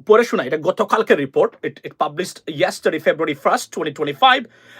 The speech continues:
আ, আ, ফি-, fourteen fifty-five means হচ্ছে দুইটা, আ, আ, মানে, ফিফটি, অর্থাৎ, আ, পঞ্চান্ন মিনিটে ব্রিটেনের টাইম। বলছে যে, আ, আ, আ, "The Britain's এফবিআই proving", এফবিআই বলতে এখানে বোঝানো হচ্ছে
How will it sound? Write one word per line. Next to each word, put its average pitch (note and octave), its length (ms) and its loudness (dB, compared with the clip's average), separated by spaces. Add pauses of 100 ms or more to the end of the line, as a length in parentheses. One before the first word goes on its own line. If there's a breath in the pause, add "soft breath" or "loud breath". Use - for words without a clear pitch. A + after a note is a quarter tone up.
আ, D#3+ 320 6
আ, E3 180 6
ফি-, A3+ 220 -4
fourteen G#3 360 0
fifty-five G3+ 520 0
means F#3 220 -6 (360 soft breath)
হচ্ছে F#3 280 4
দুইটা, G3 480 0 (120)
আ, E3 100 4 (280)
আ, D3+ 80 -2 (220)
মানে, C#3+ 140 -6
ফিফটি, - 340 -12 (100)
অর্থাৎ, D3 340 -4
আ, C3+ 100 -2 (720)
পঞ্চান্ন G#3 340 2
মিনিটে G3+ 320 -2 (340)
ব্রিটেনের F3 380 -2
টাইম। A#3+ 260 -4 (500 soft breath)
বলছে F#3 200 2
যে, A#3 140 4 (240)
আ, F3 220 2 (160)
আ, E3+ 140 6 (140)
আ, D#3 180 2 (140)
"The D3+ 160 -8
Britain's G3 380 -4 (160)
এফবিআই G3+ 460 2
proving", F3 420 -8
এফবিআই E3+ 520 -2
বলতে E3 240 2
এখানে F3+ 200 -2
বোঝানো F3 260 -2
হচ্ছে D#3+ 300 -2